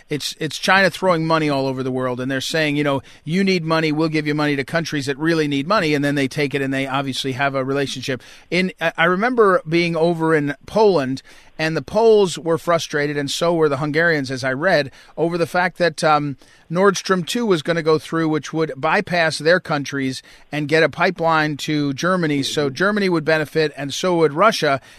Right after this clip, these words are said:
and, and it would leave them out. And they thought this was, you know, really unfair and, and, and was disingenuous of German as usual.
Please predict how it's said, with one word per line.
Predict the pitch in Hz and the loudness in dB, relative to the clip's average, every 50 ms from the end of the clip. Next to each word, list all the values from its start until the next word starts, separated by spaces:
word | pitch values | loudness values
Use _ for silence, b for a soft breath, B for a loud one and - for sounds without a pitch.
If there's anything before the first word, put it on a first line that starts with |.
| B B | B B
and, | 151 156 156 156 156 - | -4 -4 -4 -4 -4 -4
and | 151 160 | -2 -2
it | 156 | -2
would | 156 151 151 | -2 -2 0
leave | 156 175 185 180 151 | 0 0 0 0 0
them | 160 156 156 | 0 2 2
out. | 170 170 156 135 131 127 | 4 4 4 2 2 0
And | 135 143 151 | 0 0 -2
they | 151 143 | -2 0
thought | - 165 156 151 | 0 0 0 0
this | - 151 139 - | 0 -2 -2 -2
was, | 156 147 135 120 | -2 -2 -2 -4
you | 131 135 151 | -6 -6 -6
know, | 143 131 | -4 -2
really | 131 147 170 175 175 165 | 0 0 2 2 2 2
unfair | 156 147 - - 156 151 147 147 147 | 0 0 -2 0 2 2 4 4 4
and, | 139 135 127 131 | 2 2 -2 -4
and, | 131 135 139 139 | -4 -6 -6 -6
and | 135 139 139 139 139 131 B B B B | -6 -6 -6 -4 -6 -6 B B B B
was | 147 147 143 - | -4 -4 -2 0
disingenuous | - 180 160 - 170 156 131 151 160 156 160 151 151 147 131 - | 0 0 0 0 -2 -2 0 0 0 0 0 0 0 0 0 -2
of | 147 135 | -4 -4
German | 123 - 156 156 151 151 143 | -2 0 0 0 0 0 -2
as | 139 135 135 | -2 -2 -2
usual. | 175 202 208 165 151 151 147 139 | -2 -4 -2 -2 -2 -2 -2 -2